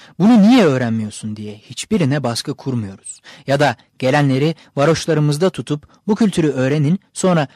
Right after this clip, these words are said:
bu kültüre nüfuz edin, sonra da gelin bizden olun." gibi üçüncü sınıf bir bakış açısı geliştirmiyoruz. Bu da bizim kibirli olmadığımızı gösteriyor. Bizim şanslarımızdan birisi son yirmi beş yılda Ege'de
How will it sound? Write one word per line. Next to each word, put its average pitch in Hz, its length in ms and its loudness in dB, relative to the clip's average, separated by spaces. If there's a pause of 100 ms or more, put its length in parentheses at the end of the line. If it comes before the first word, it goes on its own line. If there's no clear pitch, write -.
(180)
bu 233 80 0
kültüre 135 360 -2
nüfuz 107 320 -10
edin, 143 240 0 (160)
sonra 214 260 2
da 202 60 2
gelin 202 320 4
bizden 170 300 2
olun." 120 380 0
gibi 143 280 -6 (240)
üçüncü 214 300 0
sınıf 196 320 -4
bir 143 160 -10
bakış 135 300 -4
açısı 135 300 -8
geliştirmiyoruz. 123 920 -8 (840)
Bu 214 100 0
da 190 180 2
bizim 170 220 0
kibirli 165 380 -4
olmadığımızı 123 580 -2
gösteriyor. 104 640 -14 (380)
Bizim 185 300 2
şanslarımızdan 147 880 -2
birisi 127 380 -8 (180)
son 233 300 2
yirmi 120 360 -2
beş 160 280 -4
yılda 113 320 -8 (200)
Ege'de 135 420 -2